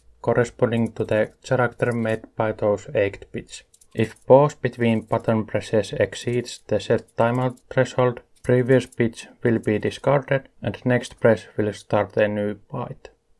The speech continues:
This was a fun, kinda nostalgic project. I remember seeing pictures of binary keyboards when I was a kid. Some were edited photos, some were non-functional but real keyboards made out of full-sized keyboards,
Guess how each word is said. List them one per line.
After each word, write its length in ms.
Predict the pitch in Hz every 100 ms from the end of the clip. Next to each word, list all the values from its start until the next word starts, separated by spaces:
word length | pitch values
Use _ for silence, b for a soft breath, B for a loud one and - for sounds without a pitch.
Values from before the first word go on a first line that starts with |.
| _ _ _ _ _ -
This 220 | 151 -
was 220 | 156 151
a 200 | 147 139
fun, 400 | - 143 143 131 -
kinda 220 | 127 123
nostalgic 880 | 131 127 - 127 123 120 120 120 -
project. 580 | - 120 110 - 117 - _ _ -
I 120 | 117
remember 440 | 127 143 143 139 131
seeing 340 | - 127 120
pictures 500 | 123 120 - 123 117
of 260 | 110 - -
binary 360 | 117 117 117
keyboards 480 | 113 113 107 113 110 -
when 140 | 107
I 100 | 107
was 260 | 104 107 101
a 60 | -
kid. 300 | - 107 -
Some 260 | - 131 127
were 200 | 120 113
edited 500 | - 123 127 123 - _
photos, 720 | - - 127 120 120 120 117 - _
some 340 | - 120 117 113
were 360 | 110 110 107 135
non-functional 960 | 123 117 117 120 113 - 117 113 113 -
but 240 | 98 -
real 340 | 113 113 113
keyboards 680 | 110 - 110 110 117 110 -
made 220 | 113 107 110
out 160 | 107
of 160 | 107 101 -
full-sized 520 | 123 117 - 107 -
keyboards, 600 | - 139 - 147 135 -